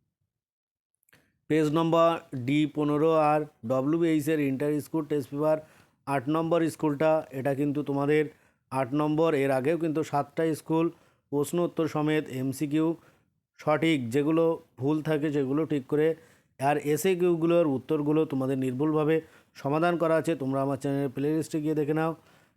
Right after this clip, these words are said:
যারা এখন আমার চ্যানেলটি সাবস্ক্রাইব করেন, অবশ্যই চ্যানেলটি সাবস্ক্রাইব করো। already যারা চ্যানেলটি সাবস্ক্রাইব করেছে, তাদেরকে অনেক অনেক ধন্যবাদ। আজকে শুরু করছি তোমাদের আট নম্বর ইতিহাসের সেটটি, ডব্লিউবিএইচ এর প্রশ্ন উত্তর সমেত।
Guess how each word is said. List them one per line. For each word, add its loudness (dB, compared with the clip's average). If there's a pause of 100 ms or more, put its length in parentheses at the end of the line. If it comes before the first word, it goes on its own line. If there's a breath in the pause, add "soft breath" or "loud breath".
যারা 2
এখন 2
আমার 0
চ্যানেলটি 0
সাবস্ক্রাইব -2
করেন, 0 (100)
অবশ্যই -2
চ্যানেলটি -2
সাবস্ক্রাইব -2
করো। -4
already 0 (440 loud breath)
যারা 0
চ্যানেলটি -2
সাবস্ক্রাইব -2
করেছে, -2 (100)
তাদেরকে -2 (120)
অনেক -2
অনেক -2
ধন্যবাদ। 0 (440 soft breath)
আজকে -2 (100)
শুরু 2
করছি 0 (100)
তোমাদের 2 (520)
আট 0
নম্বর 2 (120)
ইতিহাসের 0 (120)
সেটটি, -4 (120)
ডব্লিউবিএইচ -2 (100)
এর -2 (460 soft breath)
প্রশ্ন -2 (100)
উত্তর 0 (100)
সমেত। 0